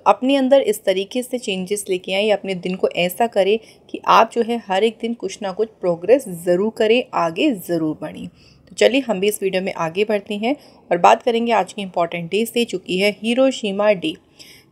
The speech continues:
हिरोशिमा डे कब मनाया जाता है? छः अगस्त को। ये दिन काफ़ी इंपॉर्टेंट है, देखिए एग्जाम के लिए काफ़ी बार इससे क्वेश्चन जो है बन जाते हैं। अब यहाँ से हमें कुछ इंपॉर्टेंट पॉइंट देखने हैं। इस दिन छः अगस्त को क्यों मनाते हैं हिरोशिमा डे?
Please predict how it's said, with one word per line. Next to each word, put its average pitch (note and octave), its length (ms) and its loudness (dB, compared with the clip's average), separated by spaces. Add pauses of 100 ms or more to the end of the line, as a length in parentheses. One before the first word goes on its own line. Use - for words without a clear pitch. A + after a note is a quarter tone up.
हिरोशिमा C#4 540 4
डे C4 240 2
कब A#3+ 320 0
मनाया A3 300 2
जाता A3 300 0
है? B3 220 2
छः A#3 220 0
अगस्त D#3+ 500 -2
को। - 260 -10 (360)
ये G#3 40 -2
दिन B3+ 160 4
काफ़ी B3+ 280 6
इंपॉर्टेंट A#3 500 2
है, B3+ 60 4
देखिए A3+ 300 0
एग्जाम G3+ 380 -4
के G#3+ 120 -6
लिए A3 400 -4
काफ़ी F#3+ 300 -4
बार F#3 280 4
इससे A3 240 -4
क्वेश्चन G#3 440 -2
जो G#3+ 100 -2
है G#3 140 2
बन F3+ 240 -2
जाते F#3 300 2
हैं। G#3+ 180 -2 (440)
अब A#3 180 4
यहाँ A3+ 340 2
से D4 180 -2
हमें C4 220 2
कुछ A#3+ 160 -6
इंपॉर्टेंट G3 460 -2
पॉइंट A3 240 2
देखने G3 320 0
हैं। A3 180 0 (580)
इस A#3 200 0
दिन F4+ 160 2
छः C#4+ 240 2
अगस्त D4+ 340 6
को D#4+ 100 -2
क्यों D4+ 280 -2
मनाते G#3 360 0
हैं A3 120 -4
हिरोशिमा F3+ 540 0
डे? E3 220 -10